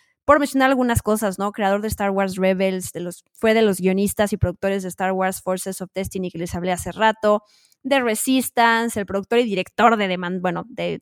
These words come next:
de Mandalorian. Hay un episodio muy bonito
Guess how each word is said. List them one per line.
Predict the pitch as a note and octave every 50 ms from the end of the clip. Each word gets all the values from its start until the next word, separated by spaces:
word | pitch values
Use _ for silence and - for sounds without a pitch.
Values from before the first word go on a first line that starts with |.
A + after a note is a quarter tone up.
| _
de | - - -
Mandalorian. | F#3 F3+ F#3 F#3+ F#3 F#3+ G3 G#3 A3 A3 G#3 G#3 G3+ G3+ G#3 G#3 -
Hay | - G3 G3
un | G3+ G3+
episodio | F#3+ - F#3+ - G#3+ G3+ G3 G3+
muy | G#3 G#3+ A3
bonito | A3 G#3 G3+ G3 G3 F#3+ - G#3 G3+ G3+ G3